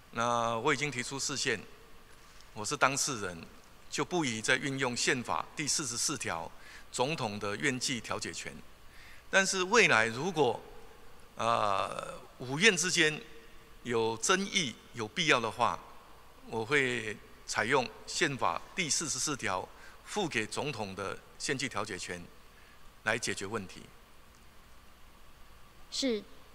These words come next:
Speaker 2: 继续第三题。T V B S的苑婷。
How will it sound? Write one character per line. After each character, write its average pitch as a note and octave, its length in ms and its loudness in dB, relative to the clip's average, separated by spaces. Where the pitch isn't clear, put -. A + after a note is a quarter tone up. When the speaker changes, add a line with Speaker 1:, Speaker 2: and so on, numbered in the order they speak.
Speaker 2:
继 B3+ 140 -2
续 A3+ 340 -4
第 A#3 100 -2
三 A#3 200 0
题。 F#3+ 300 -10
T C#4+ 80 -4
V C#4+ 80 0
B C#4+ 160 2
S B3+ 120 0
的 G#3+ 60 2
苑 A#3+ 220 6
婷。 F#3+ 320 -8